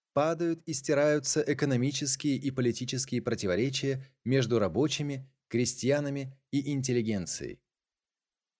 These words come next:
Создалась основа морально-политического единства общества. Эти глубокие изменения в жизни С С С Р,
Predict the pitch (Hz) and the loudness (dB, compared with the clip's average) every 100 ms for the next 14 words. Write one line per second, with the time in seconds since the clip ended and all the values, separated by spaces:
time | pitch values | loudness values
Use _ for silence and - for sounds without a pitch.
0 | _ - - 127 104 104 151 165 - 135 | _ -4 2 2 4 4 4 2 0 0
1 | 120 147 175 165 156 135 135 175 180 165 | 2 2 2 2 2 2 4 4 2 0
2 | 160 147 160 156 147 - 143 143 131 123 | 2 2 0 -2 -2 0 2 2 2 0
3 | 107 113 101 117 120 - 113 - 65 - | 0 0 -2 -2 -2 0 -4 -4 -8 -10
4 | 62 - _ _ _ _ _ _ _ - | -12 -14 _ _ _ _ _ _ _ -2
5 | 104 104 120 127 123 156 160 160 160 143 | 0 2 2 2 2 2 2 2 2 0
6 | 143 139 151 151 139 107 135 135 135 131 | 2 2 2 2 0 0 0 0 -2 0
7 | 117 107 95 90 92 123 | -2 -2 -2 -2 0 -2